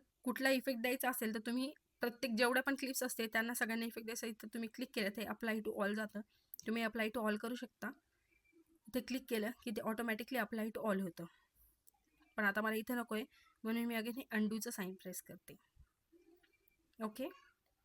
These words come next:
त्यानंतर इथे पीआयपी. If suppose तुम्हाला स्क्रीनवर दुसरं काहीतरी मेन्शन करायचं आहे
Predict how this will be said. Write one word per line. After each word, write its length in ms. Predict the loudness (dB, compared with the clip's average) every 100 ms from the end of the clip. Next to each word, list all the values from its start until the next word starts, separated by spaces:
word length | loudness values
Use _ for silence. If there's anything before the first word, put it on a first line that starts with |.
| _ _ _ _ -20 -20 -4
त्यानंतर 280 | 2 4 4
इथे 160 | 2 0
पीआयपी. 580 | 0 2 2 2 -4 -10 -20 -10 -2
If 100 | 2
suppose 400 | 2 4 2 4
तुम्हाला 240 | 4 4
स्क्रीनवर 420 | 2 2 2 2
दुसरं 300 | 0 0 0
काहीतरी 260 | 0 2 2
मेन्शन 360 | 2 2 2 8
करायचं 400 | 8 8 4
आहे 80 | -4